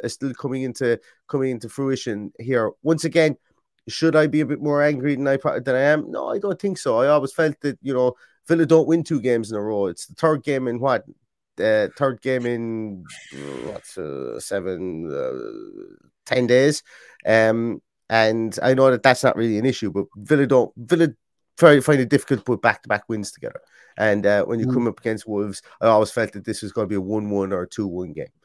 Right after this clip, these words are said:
Speaker 1: Um, there are areas that we need to improve in, and yes, we should have won this game, and, and, and, and, and you can look at, look at that. But as I said, you keep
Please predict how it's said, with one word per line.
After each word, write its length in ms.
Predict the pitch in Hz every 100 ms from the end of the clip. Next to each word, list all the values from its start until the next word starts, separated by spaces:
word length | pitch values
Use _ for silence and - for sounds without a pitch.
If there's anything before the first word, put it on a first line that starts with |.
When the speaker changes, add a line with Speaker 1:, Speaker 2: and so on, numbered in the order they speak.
| _ _ _ -
Speaker 1:
Um, 460 | 90 87 87 85 - _ -
there 140 | 135
are 20 |
areas 440 | 123 123 120 117 -
that 100 | 113
we 80 | 120
need 180 | 117
to 60 | 123
improve 380 | 107 147 170 135
in, 160 | 127
and 140 | 127 120
yes, 240 | 135 -
we 100 | 127
should 180 | - 139
have 80 | 104
won 160 | 151
this 180 | 143 107
game, 300 | - 95 107
and, 160 | 123 - - -
and, 240 | - 110 104
and, 300 | 101 107 -
and, 180 | 107 101
and 240 | 107 107
you 60 | 101
can 140 | 117
look 160 | 110 110
at, 80 | 113
look 180 | 113 113
at 120 | -
that. 260 | 131 110 -
But 200 | 117 107 _ _ -
as 140 | 127
I 80 | 143
said, 320 | 139 139 127 - _ _
you 220 | 107 107 -
keep 420 | - 156 165 -